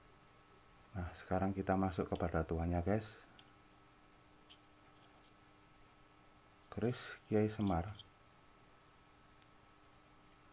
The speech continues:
yang dipercaya sebagai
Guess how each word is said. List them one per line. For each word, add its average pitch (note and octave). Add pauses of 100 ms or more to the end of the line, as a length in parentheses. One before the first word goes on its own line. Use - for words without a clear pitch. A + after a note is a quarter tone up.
(180)
yang G#2
dipercaya F2 (1400)
sebagai G2